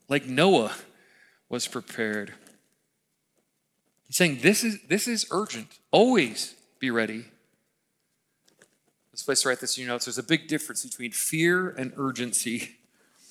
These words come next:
There's a big difference between living in fear and living in peace, knowing that you've done the work of preparation, of being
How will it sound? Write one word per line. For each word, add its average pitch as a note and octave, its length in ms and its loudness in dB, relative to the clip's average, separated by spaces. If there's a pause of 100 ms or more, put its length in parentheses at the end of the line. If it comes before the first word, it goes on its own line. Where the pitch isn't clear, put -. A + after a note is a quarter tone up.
(180)
There's C3+ 120 -2
a C#3 60 -4
big G3 180 8
difference F#3 280 2
between D3+ 260 2
living F#3+ 300 4
in D#3 100 0
fear C3+ 480 0
and D3 220 -2
living G#3+ 320 2
in D3 80 -4
peace, F3+ 420 -4
knowing F3+ 380 2
that D#3 100 -2
you've F3 240 -6
done F#3+ 180 4
the D#3+ 80 -2
work E3 520 -4 (420)
of - 140 -20
preparation, C#3 560 0
of A#2+ 180 -8
being C3+ 600 0